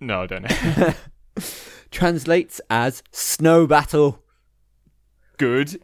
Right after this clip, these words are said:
Speaker 1: So snowball fights.
Speaker 2: Essentially
Speaker 1: Yeah,
Speaker 2: professional
Speaker 1: so
Speaker 2: snowball fighting.
Speaker 1: Nice. <laughs> Do they have a lot of snow in Japan?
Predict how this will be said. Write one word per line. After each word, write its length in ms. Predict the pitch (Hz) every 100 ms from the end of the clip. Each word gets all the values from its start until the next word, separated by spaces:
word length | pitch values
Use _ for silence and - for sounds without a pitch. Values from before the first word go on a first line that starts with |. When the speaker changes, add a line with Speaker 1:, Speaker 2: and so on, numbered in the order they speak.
| _
Speaker 1:
So 160 | -
snowball 380 | 139 160 143 113
fights. 440 | - 95 95 - - _
Speaker 2:
Essentially 540 | 139 - 156 156 147 143
Speaker 1:
Yeah, 140 | 120
Speaker 2:
professional 420 | 110 139 - 147
Speaker 1:
so 60 | -
Speaker 2:
snowball 320 | 139 135 131
fighting. 340 | 127 127 147
Speaker 1:
Nice. 320 | 117 - - 143
<laughs> 1120 | 170 180 220 131 - 127 - - - - -
Do 80 | 226
they 100 | 285
have 180 | 294 302
a 40 |
lot 120 | 175
of 60 | -
snow 200 | - 101
in 60 | 92
Japan? 380 | 98 - 110